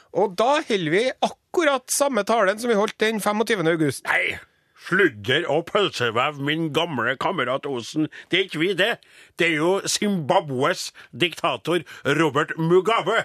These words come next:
Speaker 1: Ja,
Speaker 2: som gjør det.
Speaker 1: ja, akkurat.
Speaker 2: Han, vet du, han reiste seg opp, og så skulle han holde tale i, i, i parlamentet, da, eller i,
Speaker 1: Ja.
Speaker 2: i det Stortinget i, i Zimbabwe. Og så reiser han seg opp, og han, han, eh, stokker papirene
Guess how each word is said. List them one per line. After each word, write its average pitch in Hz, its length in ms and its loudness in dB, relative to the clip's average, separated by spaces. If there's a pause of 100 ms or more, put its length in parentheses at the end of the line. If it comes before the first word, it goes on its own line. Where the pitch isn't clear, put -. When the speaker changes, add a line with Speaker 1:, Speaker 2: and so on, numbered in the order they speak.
Speaker 1:
Ja, 202 100 2
Speaker 2:
som 175 120 2
gjør 143 260 2
det. 135 100 0
Speaker 1:
ja, 143 220 2
akkurat. 104 220 -6 (160)
Speaker 2:
Han, 214 220 2
vet 208 160 -2
du, 165 140 0 (200)
han 165 120 0
reiste 180 300 -2
seg 147 140 0
opp, 220 140 -8 (220)
og 165 120 0
så 165 160 -2
skulle 147 240 -2
han 147 100 0
holde 151 180 0
tale 143 400 0
i, 147 380 0
i, 147 180 0 (140)
i 156 80 2
parlamentet, 120 720 -4
da, 156 100 0
eller 135 200 -4
i, 143 160 0
Speaker 1:
Ja. 135 120 2
Speaker 2:
i 160 120 -2
det 147 200 -2
Stortinget 127 540 -6
i, 147 240 -2
i 147 60 -8
Zimbabwe. 151 640 -2 (440)
Og 147 120 0
så 160 120 0
reiser 170 240 -2
han 95 40 -12
seg 156 180 -2
opp, 240 120 -10 (420)
og 123 80 -2
han, 170 260 0
han, 160 280 0
eh, 160 180 0 (200)
stokker 147 360 -2
papirene 127 500 -2